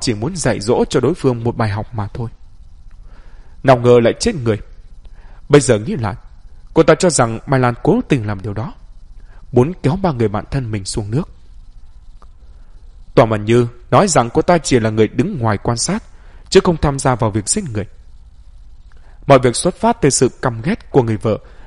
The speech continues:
đối với kẻ thứ ba, cùng với lời thề khi thành lập hội những bà vợ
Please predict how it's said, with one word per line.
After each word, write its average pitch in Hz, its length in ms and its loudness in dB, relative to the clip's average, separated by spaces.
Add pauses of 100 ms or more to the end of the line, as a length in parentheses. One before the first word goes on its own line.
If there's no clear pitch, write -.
đối 131 140 8
với 143 300 0
kẻ 107 120 -2 (100)
thứ 147 120 -4
ba, 113 180 -8 (920)
cùng 143 140 6
với 208 120 6
lời 135 160 6
thề 117 340 4
khi 214 160 -2
thành 120 220 -2
lập 110 180 0
hội 117 300 0
những 175 240 -2
bà 113 120 2
vợ 104 140 0